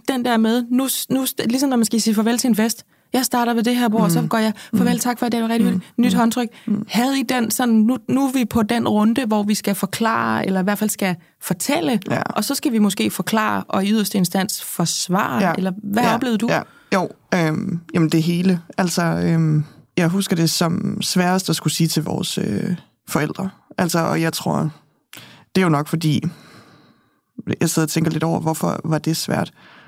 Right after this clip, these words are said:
Speaker 2: Og det, det, øhm, det, det værste for mig som, øh, voksen menneske, og som selv mor, men det er stadigvæk den der følelse af, at nu gør jeg mor og far ked af det, eller skuffet, eller sådan, ikke?
Speaker 1: Ja.
Speaker 2: Øhm, og det vidste jeg godt, at når jeg siger det her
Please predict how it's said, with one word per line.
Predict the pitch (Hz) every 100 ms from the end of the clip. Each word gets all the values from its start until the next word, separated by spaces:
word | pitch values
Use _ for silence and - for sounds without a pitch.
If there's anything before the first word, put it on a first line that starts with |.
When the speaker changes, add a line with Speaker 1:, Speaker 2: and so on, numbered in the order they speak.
| -
Speaker 2:
Og | 139 -
det, | 170 165 165 -
det, | 165 165 165 - -
øhm, | 185 180 170 - _ _ - -
det, | - -
det | 170
værste | 170 185 -
for | 156
mig | 156 151 180
som, | - 165 - -
øh, | - 175 151
voksen | 165 - 165
menneske, | 160 165 -
og | 175
som | 160
selv | 156 170 170
mor, | 165
men | 160
det | 156
er | 156
stadigvæk | - 165 165 -
den | -
der | - 160
følelse | 175 160 156
af, | 170 -
at | -
nu | 156
gør | 151 -
jeg | 165
mor | 156 156
og |
far | 151 160
ked | 156 165
af | 165
det, | 175
eller | 170
skuffet, | 160 - 160 - 80
eller | -
sådan, | - 170 175
ikke? | 196 - - - - - -
Speaker 1:
Ja. | 165 180
Speaker 2:
Øhm, | 185 165 165 170
og | - 165
det | 180
vidste | 170 165 160
jeg |
godt, | 156 156 -
at | 160
når | 156
jeg | 156
siger | 151 185
det | 170
her | 170 180